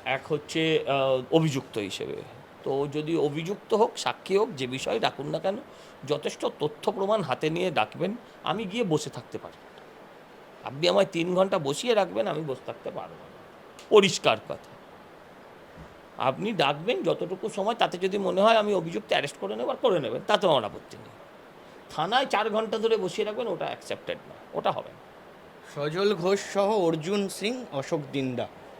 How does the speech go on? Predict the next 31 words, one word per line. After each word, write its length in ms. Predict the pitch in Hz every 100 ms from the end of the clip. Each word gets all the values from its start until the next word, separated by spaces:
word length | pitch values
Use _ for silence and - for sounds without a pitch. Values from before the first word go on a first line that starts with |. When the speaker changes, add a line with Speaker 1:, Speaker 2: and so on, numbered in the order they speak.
| - - -
Speaker 2:
এদের 260 | 143 156
নাম 260 | 151 147 147
আসছে। 360 | 117 - - - - - - - - - - - - - - - - - - - -
Speaker 1:
আরও 280 | - 233 392 -
কারো, 200 | - 233
আরও 160 | 185 226
কয়েকটা 280 | 240 247
নাম 220 | 233 220 240
নিন, 160 | 226
একসাথে 340 | 208 202 214 202
যেতে 200 | 202 202
ভাল 140 | 170
লাগবে। 320 | 180 151 135 - - - - - - - - - - - - - - -
আরও 220 | 147 196
দু 260 | 165 147 156 160
তিনটে, 260 | 196 196
আরও 160 | 214 190
চারটে 300 | 196 165 -
পাঁচটা 280 | 180 185 196
নাম 280 | 156 156 156
নিন। 240 | 135 143 - - - -
হ্যাঁ, 300 | 139 135 98 - -
একা 200 | 135 151
একা 180 | 147
গেলে 240 | 156 143 156
বোর 240 | 139 139
হবে 180 | 123 -
না? 100 | - 247 160 - - - - - - - - - - - - -
কী 140 | 254
বলবো 240 | 208 139 113
এসব, 160 | -